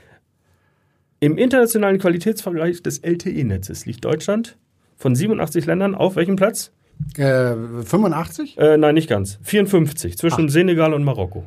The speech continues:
Speaker 2: Ja.
Speaker 1: Ja, so. Amazon investiert vierhundertzwanzig Mal mehr Geld in Forschung als die Deutsche Telekom. So, jetzt kommst du. Wo würdest du jetzt deinen Volkswagen-Betrieb aufbauen?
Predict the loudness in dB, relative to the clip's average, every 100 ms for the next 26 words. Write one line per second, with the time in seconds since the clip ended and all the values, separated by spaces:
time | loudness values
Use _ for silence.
0 | -10 -8 -8 -4 -2 -2 -2 0 0 0
1 | -14 -20 _ _ _ -4 2 4 2 2
2 | 0 0 0 -2 -2 -4 -4 -10 0 2
3 | 2 2 2 0 -2 -2 -2 -2 -4 -2
4 | 0 2 2 2 2 2 -2 -2 -2 -2
5 | -4 -6 -4 -6 -6 -8 -8 -10 -12 -20
6 | _ _ _ _ _ _ _ _ _ _
7 | _ -2 0 0 -2 -6 -2 -4 -2 -4
8 | -4 -10 -20 _ _ _ 0 4 2 0
9 | -2 0 0 0 -2 0 0 -2 -4 -4
10 | 0 0 0 -4 -4 -6 -8 -14 _ _
11 | -8 -4 -4 -4 -6 -6 -4 -4 -6